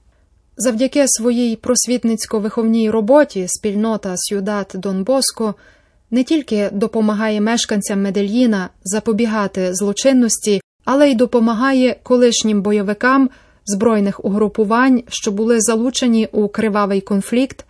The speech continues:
який розпочався у шістдесятих роках минулого сторіччя. У цьому центрі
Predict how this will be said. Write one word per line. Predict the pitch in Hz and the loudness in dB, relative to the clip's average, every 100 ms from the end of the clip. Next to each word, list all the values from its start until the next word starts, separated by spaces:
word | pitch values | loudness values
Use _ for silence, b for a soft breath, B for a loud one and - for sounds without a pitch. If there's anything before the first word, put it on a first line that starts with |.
| b b b | b b b
який | - 277 262 | -2 2 2
розпочався | 208 208 - 208 - 233 247 - 190 | 2 -2 -4 -4 -2 -2 0 0 0
у | - 202 | -4 -6
шістдесятих | - 185 185 208 208 185 196 | -4 -4 -2 -2 -2 -4 -4
роках | 208 202 254 269 - b b b | -6 -2 0 0 -2 b b b
минулого | 240 226 185 180 | 4 4 2 0
сторіччя. | 185 - 202 196 - 196 180 - _ _ _ _ _ - | -2 -2 -2 -2 -4 -6 -6 -12 _ _ _ _ _ -4
У | 240 | -2
цьому | - 262 254 | 4 4 4
центрі | - 294 285 - 185 | 4 4 4 2 -2